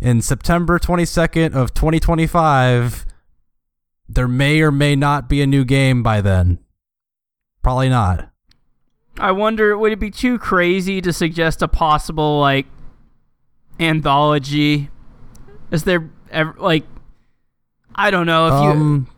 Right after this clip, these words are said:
Speaker 2: can they
Speaker 1: the
Speaker 2: even
Speaker 1: problem
Speaker 2: do
Speaker 1: with
Speaker 2: that?
Speaker 1: They can't. So the problem with that is Activision own, they own the license for Crash, but they don't own the rights to all the games. So, like, Sony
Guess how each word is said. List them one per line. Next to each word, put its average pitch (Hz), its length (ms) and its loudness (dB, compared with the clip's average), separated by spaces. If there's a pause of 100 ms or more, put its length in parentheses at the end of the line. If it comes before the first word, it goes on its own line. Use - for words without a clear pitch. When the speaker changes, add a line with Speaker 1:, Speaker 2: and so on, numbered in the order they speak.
Speaker 2:
can 185 140 -2
they 208 80 2
Speaker 1:
the 226 60 0
Speaker 2:
even 226 80 2
Speaker 1:
problem - 260 2
Speaker 2:
do 147 40 2
Speaker 1:
with 143 80 4
Speaker 2:
that? 160 320 0 (600)
Speaker 1:
They 147 220 -4
can't. 107 760 -2
So - 160 -2
the 139 80 0
problem 180 240 2
with 180 140 -2
that 139 220 0
is 120 300 0 (480)
Activision 135 840 0 (460)
own, 160 460 0 (220)
they 147 140 -2
own 185 280 0
the 151 100 0
license 120 480 -2
for 185 120 -2
Crash, 190 500 -2 (360)
but 139 100 0
they 151 80 0
don't 170 280 0
own 160 200 0
the 139 120 0
rights 123 400 -4
to - 140 -4
all 113 200 -2
the 104 100 0
games. 87 680 -4
So, 160 200 0
like, 143 320 -2 (420)
Sony 170 840 0